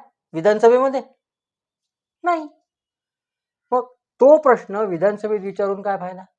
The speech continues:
तसंच, अ, आधार डिटेलचंही आहे. ऐंशी कोटी लोकांचे आधार डिटेल लीक झाले, तो केंद्र सरकारचा प्रश्न आहे.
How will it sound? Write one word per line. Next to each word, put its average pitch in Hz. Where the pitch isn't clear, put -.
तसंच, 254
अ, 226
आधार 226
डिटेलचंही 277
आहे. 233
ऐंशी 208
कोटी 262
लोकांचे 226
आधार 185
डिटेल 180
लीक 156
झाले, 147
तो 262
केंद्र 285
सरकारचा 247
प्रश्न 220
आहे. 214